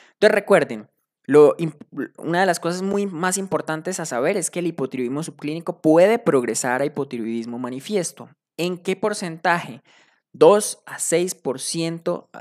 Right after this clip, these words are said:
dos a seis por ciento de pacientes por año. Esta es pregunta típica de ronda, típica de exámenes, dos a seis por ciento de pacientes por año.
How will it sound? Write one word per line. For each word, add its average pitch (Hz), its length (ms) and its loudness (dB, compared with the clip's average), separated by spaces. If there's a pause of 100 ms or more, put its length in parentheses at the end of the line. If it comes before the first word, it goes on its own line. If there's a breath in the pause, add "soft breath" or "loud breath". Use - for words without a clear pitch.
(100)
dos 156 320 2
a 139 80 -8
seis 143 220 -4
por 151 180 -6
ciento 151 320 -4
de 143 100 0
pacientes 151 600 -6
por 117 300 -6
año. - 280 -10 (140)
Esta 135 220 -10
es 175 80 -6
pregunta 160 520 -4
típica 160 480 -10
de 117 140 -6
ronda, 180 680 0
típica 135 480 -4
de 113 80 -4
exámenes, 180 680 0 (420 soft breath)
dos 160 460 8
a 127 100 -6
seis 156 380 -2
por 127 220 -8
ciento 135 540 -8 (800 soft breath)
de 135 200 -4
pacientes 110 640 -8 (160)
por 110 200 -4
año. - 300 -12